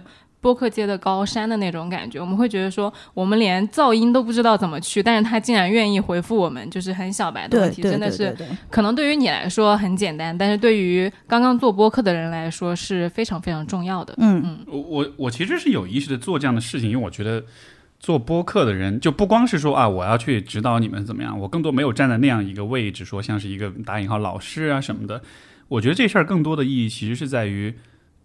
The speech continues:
Speaker 3: 呃，越来越，就是有越多的人做播客，意味着有越多人在认真地思考跟表达，
Speaker 1: 嗯。
Speaker 3: 而这件事情是符合我的价值观的。
Speaker 1: 嗯。
Speaker 3: 我觉得它对于，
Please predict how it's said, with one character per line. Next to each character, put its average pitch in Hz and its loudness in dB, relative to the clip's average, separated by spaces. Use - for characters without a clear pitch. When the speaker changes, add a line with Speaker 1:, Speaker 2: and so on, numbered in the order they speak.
Speaker 3:
呃， 95 -6
越 196 0
来 127 4
越， 143 4
就 151 0
是 147 -2
有 113 4
越 185 4
多 233 4
的 180 0
人 104 0
做 127 0
播 151 -2
客， 147 -2
意 131 2
味 143 2
着 120 -2
有 95 -6
越 113 -4
多 123 0
人 107 0
在 117 -2
认 139 2
真 135 2
地 113 0
思 165 -6
考 92 -2
跟 113 -2
表 - -10
达， 92 -10
Speaker 1:
嗯。 226 2
Speaker 3:
而 220 4
这 220 4
件 160 4
事 - 0
情 110 2
是 190 0
符 135 0
合 202 4
我 147 2
的 101 -6
价 135 2
值 135 -2
观 170 0
的。 139 0
Speaker 1:
嗯。 - -2
Speaker 3:
我 - 0
觉 107 0
得 131 2
它 170 0
对 165 0
于， 131 0